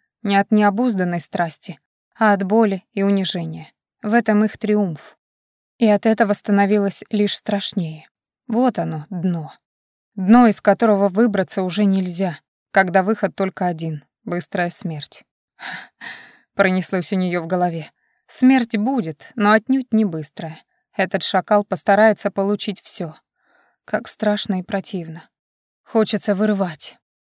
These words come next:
Скрипнула дверь, яркий свет и злобный хохот. Он направляет на нее яркий луч фонаря, нарочно,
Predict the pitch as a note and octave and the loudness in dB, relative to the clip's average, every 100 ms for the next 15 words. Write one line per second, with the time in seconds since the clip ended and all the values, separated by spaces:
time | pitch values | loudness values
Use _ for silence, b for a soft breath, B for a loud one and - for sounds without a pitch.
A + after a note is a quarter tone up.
0 | _ _ _ - - B3 A#3 A3 A3 G3 | _ _ _ -14 0 0 4 6 6 4
1 | F#3 E3+ D3 _ G#3+ A#3 A3+ G#3+ - A#3 | -2 -4 -8 _ 2 2 2 -4 -2 -2
2 | C4+ G3 F3+ A#3+ G3 G#3+ - B3 A3+ - | 0 -2 0 2 4 0 2 -2 -2 -6
3 | - _ b b b b A3 A3 G#3+ A3 | -16 _ b b b b 6 6 6 4
4 | G#3+ A#3 A3+ G#3 G#3 G#3 G#3+ G#3+ G#3 F#3+ | 6 4 4 4 2 4 4 4 2 2
5 | G#3+ G3+ A3 G#3 G#3 - G3+ G#3+ G#3 E3 | 2 2 0 0 0 -2 0 2 2 -2
6 | - _ _ - G#3+ A#3 B3 - F3+ D3+ | -10 _ _ -2 2 4 2 -2 -6 -8